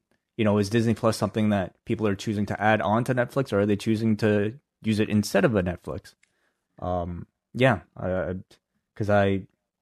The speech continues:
yeah, it, it's, it, there, there's plenty of entertainment to go around right now, and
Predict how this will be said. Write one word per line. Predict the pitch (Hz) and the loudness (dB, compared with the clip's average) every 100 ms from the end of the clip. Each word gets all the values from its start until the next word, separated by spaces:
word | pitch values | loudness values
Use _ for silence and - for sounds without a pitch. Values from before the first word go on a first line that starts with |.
| _ _ 110 | _ _ 0
yeah, | 123 95 | 2 2
it, | 110 104 | 2 0
it's, | 110 - | -2 -4
it, | 117 110 123 | -4 -2 0
there, | 120 | 2
there's | 117 127 113 - - | 4 4 4 -4 -6
plenty | - 180 | 2 4
of | 135 | 6
entertainment | 113 98 113 107 107 | 4 2 2 2 2
to | 98 | 0
go | 101 98 | 0 2
around | 92 95 101 | 2 2 2
right | 92 80 | 0 -2
now, | 95 92 | -4 -4
and | 90 92 90 | -4 -4 -6